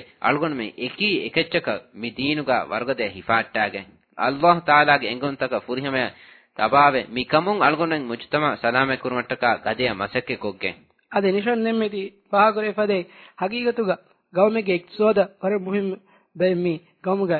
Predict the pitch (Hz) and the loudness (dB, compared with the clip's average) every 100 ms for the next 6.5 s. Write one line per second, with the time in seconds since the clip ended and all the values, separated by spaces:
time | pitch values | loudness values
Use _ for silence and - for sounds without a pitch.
0 | - 185 170 - 220 160 - 214 220 202 | -4 -8 -8 -2 0 0 0 2 4 4
1 | 170 147 _ 165 165 - 214 - 185 185 | 2 -2 _ -10 -10 -4 -6 -2 2 4
2 | 180 160 - - 156 185 185 175 131 165 | 4 0 -10 -8 -2 0 0 -2 0 2
3 | 226 220 196 156 170 208 190 175 160 170 | 2 0 -2 2 2 4 2 0 -2 0
4 | 214 190 180 240 247 247 247 247 233 - | 0 0 0 2 2 2 -2 -4 -6 -10
5 | - - - 175 180 226 196 170 202 202 | -20 -20 -4 -2 2 2 2 6 6 6
6 | 208 190 185 190 | 6 4 4 2